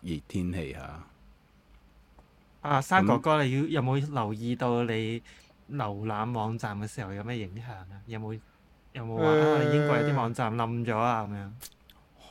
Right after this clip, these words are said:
Speaker 3: 我又唔係好覺有啲咩問題啊，好似係斷斷續續嘅啫。我，因為我又冇詳細去考究，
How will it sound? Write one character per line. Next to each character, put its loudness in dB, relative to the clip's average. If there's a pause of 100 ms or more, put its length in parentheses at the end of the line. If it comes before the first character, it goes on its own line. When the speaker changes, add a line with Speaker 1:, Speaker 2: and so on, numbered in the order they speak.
(180)
Speaker 3:
我 2
又 6
唔 -4
係 -
好 -2
覺 -8
有 -4
啲 -4
咩 -4 (180)
問 -10
題 -10
啊， -10 (560)
好 -6 (240)
似 -10 (360)
係 -8 (1600)
斷 -6
斷 -4
續 -4
續 -8 (100)
嘅 -4
啫。 -2
我， -4
因 0
為 0
我 0
又 -2
冇 -6
詳 -8
細 -4
去 -8
考 -8
究， -8